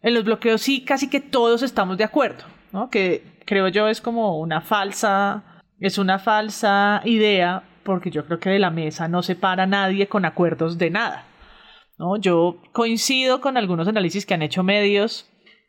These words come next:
en donde critican o analizan o se preguntan si quienes estuvieron en esa mesa del paro supieron capitalizar lo que pasó en las calles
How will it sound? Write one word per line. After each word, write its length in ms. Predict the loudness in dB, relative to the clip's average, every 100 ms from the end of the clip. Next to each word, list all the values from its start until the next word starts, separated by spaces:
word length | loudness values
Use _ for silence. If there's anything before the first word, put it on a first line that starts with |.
| _
en 220 | -2 0 0
donde 360 | -2 -2 -4
critican 920 | -2 -4 -2 -4 -2 -2 -2 -4 -8 _ _ _ _ _ _ _ _ _ _ _ _
o 280 | 2 4 4
analizan 800 | 2 0 -2 0 0 0 -2 0
o 380 | 2 4 2 0 -8 _
se 120 | -4 -2
preguntan 680 | -2 2 2 2 0 0 -4 -12 -20 -20
si 220 | _ -4 -2
quienes 280 | -2 -2
estuvieron 400 | -2 0 2 2
en 120 | 0 0
esa 180 | 0
mesa 300 | 0 0 0
del 120 | 0 0
paro 280 | 0 0
supieron 420 | -2 -2 0 0 0
capitalizar 720 | -2 -4 -2 -2 -2 -2 -2
lo 120 | -2
que 100 | -2
pasó 240 | -2 -2 -4
en 80 |
las 160 | -6 -6
calles 500 | -4 -2 -4 -10 -18